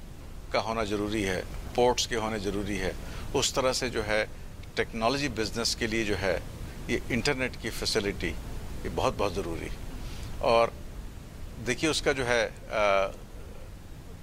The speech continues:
पुराने आप, अ, अटल बिहारी वाजपेयी के ज़माने में, अ,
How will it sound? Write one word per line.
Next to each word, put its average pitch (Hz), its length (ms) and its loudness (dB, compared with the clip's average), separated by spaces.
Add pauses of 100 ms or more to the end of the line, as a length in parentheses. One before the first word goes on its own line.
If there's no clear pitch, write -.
(100)
पुराने 117 340 2 (180)
आप, 123 160 2 (180)
अ, - 720 -4
अटल 127 220 2
बिहारी 123 220 2
वाजपेयी 113 360 2
के 120 80 2
ज़माने 104 300 4
में, 87 120 -2
अ, - 40 -4